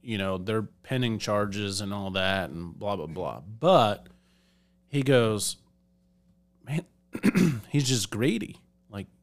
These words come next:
you know, you, so you guys should talk about greed, you know, the pros and cons. And, and it does. It stems from greed. Why did he do that? He's, it's not just the cheating factor, right? There's money involved, you know, so he's greedy. He wants more. "I wanna win." Maybe he wasn't doing good all year.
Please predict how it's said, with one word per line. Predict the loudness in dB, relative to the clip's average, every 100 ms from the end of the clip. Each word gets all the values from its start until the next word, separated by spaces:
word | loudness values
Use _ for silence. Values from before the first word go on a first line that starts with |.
| _ -12
you | -8
know, |
you, | -4 -4
so | -6
you | -6
guys | -4 -4
should | -4 -6
talk | -8 -6
about | -8 -8 -10 -10
greed, | -6 -6 -6 -10
you | -10
know, | -10 -8
the | -10
pros | -6 -6 -6 -8
and | -8
cons. | -8 -8 -10 -12
And, | -14 -18 -20 _ _ _ 2
and | 2
it | 4
does. | 4 4 2
It | -2 -2
stems | 0 0 0
from | -4 -6
greed. | -2 -2 -2 -4
Why | -2 -2
did | 0 -4
he | -4
do | -2 -2
that? | -2 -4 -8 -8
He's, | -6 -6 -8 -18 -20 _ -20 -10
it's | -6 -2
not | -2 -2
just | -4 -4
the | -6
cheating | -4 0 0 0 -4
factor, | -4 -4 -8 -16 -20 -12
right? | -4 -4 -4
There's | -8 -8
money | -4 -2 0 -2
involved, | -4 -6 -6 -6 -6 -10 -20 _ _ _ _ _
you | -10 -6
know, | -6 -6
so | -8 -8
he's | -6 -8
greedy. | -6 -4 -4 -4
He | -6
wants | -6 -6 -6 -6
more. | -6 -6 -6 -6
"I |
wanna | -6 -4 -4
win." | 0 0 0 -2 -8
Maybe | -6 -4 -2
he | -2
wasn't | -2 -4 -6
doing | -6 -6 -6
good | -6 -6
all | -6 -8
year. | -6 -8 -8